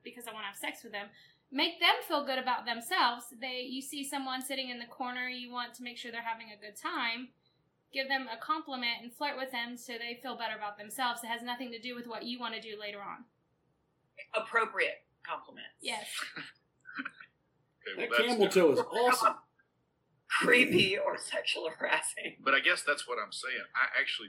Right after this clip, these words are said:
Speaker 3: do that quite a bit.
Speaker 2: Right.
Speaker 1: So then you're already
Speaker 2: That's what
Speaker 1: flirting.
Speaker 4: It's,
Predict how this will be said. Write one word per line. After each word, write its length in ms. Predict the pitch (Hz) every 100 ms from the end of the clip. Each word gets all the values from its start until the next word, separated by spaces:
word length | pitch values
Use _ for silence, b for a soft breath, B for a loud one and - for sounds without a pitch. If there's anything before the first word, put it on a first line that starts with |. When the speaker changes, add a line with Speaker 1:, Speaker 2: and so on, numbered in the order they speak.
| 90
Speaker 3:
do 80 | 120
that 160 | 101 -
quite 220 | - 85
a 80 | 78 -
bit. 180 | - - _ - -
Speaker 2:
Right. 240 | 440 - -
Speaker 1:
So 140 | 359
then 160 | 370 359
you're 100 | 381
already 200 | 359 339
Speaker 2:
That's 100 | 320
what 80 | 285 277
Speaker 1:
flirting. 320 | 196 202 202 - _ _ _ _ _ _ _ _ _ _ _ _ _ _ _ _ _ _ _ _ - - _ _ _ - _ _ _ - 123 - - -
Speaker 4:
It's, 260 | 160 165